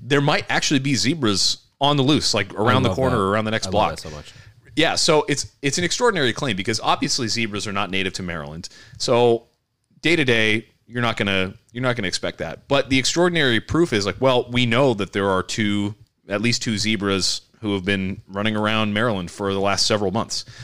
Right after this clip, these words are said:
Speaker 1: So the extraordinary claim that there really are zebras somewhere in Prince George's County, well, that's backed up by the extraordinary proof that,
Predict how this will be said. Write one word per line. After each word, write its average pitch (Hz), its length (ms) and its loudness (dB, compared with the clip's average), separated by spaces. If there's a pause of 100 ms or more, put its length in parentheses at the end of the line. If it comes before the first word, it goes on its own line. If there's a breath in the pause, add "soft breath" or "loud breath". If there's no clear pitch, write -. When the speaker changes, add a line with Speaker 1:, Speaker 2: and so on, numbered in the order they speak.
(140 loud breath)
Speaker 1:
So - 140 0
the 123 100 2
extraordinary 139 680 2
claim 113 340 -2
that 87 140 -6
there 95 180 -2
really 101 320 -2
are 98 200 0
zebras 92 420 -6
somewhere 85 440 -6 (480 loud breath)
in 92 380 -2 (160)
Prince 104 180 -6
George's 87 300 -6
County, 87 420 -6 (220 loud breath)
well, 101 200 2
that's 117 200 -2
backed 123 220 -2
up 101 40 -4
by 98 180 0
the 104 220 -4
extraordinary 90 560 -4
proof 87 540 -8
that, 90 320 -2